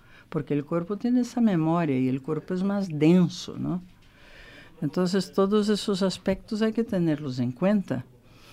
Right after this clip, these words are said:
Y el pensamiento está muy, muy, muy ligado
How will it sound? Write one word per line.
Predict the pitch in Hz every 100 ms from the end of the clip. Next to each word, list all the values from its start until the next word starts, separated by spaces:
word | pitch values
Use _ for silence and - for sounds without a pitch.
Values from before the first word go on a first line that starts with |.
| - -
Y | - 156
el | 156
pensamiento | - 156 147 156 151 196 233 240 226 202
está | 240 175 - 165
muy, | 170 208 262 294 285
muy, | 240 247 247
muy | 233 233
ligado | 220 196 170 185 208 202 165 170 247